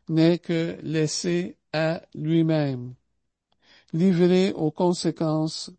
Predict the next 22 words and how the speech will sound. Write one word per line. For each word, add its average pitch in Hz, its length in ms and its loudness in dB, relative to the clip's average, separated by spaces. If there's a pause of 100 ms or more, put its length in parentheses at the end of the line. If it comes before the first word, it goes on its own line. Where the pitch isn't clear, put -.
(240)
interminables 151 1200 0 (680)
de 151 120 6
ses 151 460 4
actes 151 400 0 (220)
coup 185 280 -2
après 156 360 0
coup, 156 380 -4 (640)
condamné 170 920 4
à 147 160 -2
l'engrenage 151 1000 0
des 143 300 -2
actions 156 640 -2
et 135 160 -4
réactions 151 800 -2 (680)
à 143 100 0
travers 147 520 2
le 143 160 0
cycle 165 600 -4
des 143 200 -2
morts 147 500 -2
et 143 140 -4
renaissances. - 920 -6